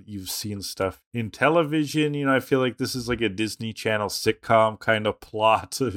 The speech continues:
<laughs> that sort of thing, where they take a test and totally bomb it and,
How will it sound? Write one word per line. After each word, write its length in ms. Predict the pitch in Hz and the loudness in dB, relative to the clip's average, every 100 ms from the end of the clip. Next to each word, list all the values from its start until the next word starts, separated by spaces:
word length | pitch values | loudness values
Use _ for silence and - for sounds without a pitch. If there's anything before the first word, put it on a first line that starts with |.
| - | -8
<laughs> 280 | _ _ - | _ _ 0
that 180 | 117 - | 2 4
sort 240 | 135 113 | 4 4
of 160 | 107 - | 4 2
thing, 320 | 113 110 113 | 4 4 4
where 100 | 104 | -2
they 140 | 104 101 | -6 -2
take 260 | 113 101 | -2 0
a 60 | 104 | -2
test 420 | - 107 104 - | 2 2 2 -2
and 100 | 104 | -6
totally 320 | 107 104 101 | -2 0 -2
bomb 440 | 90 87 92 95 95 | -2 2 4 2 0
it 180 | 95 | -10
and, 240 | 87 90 | -8 -12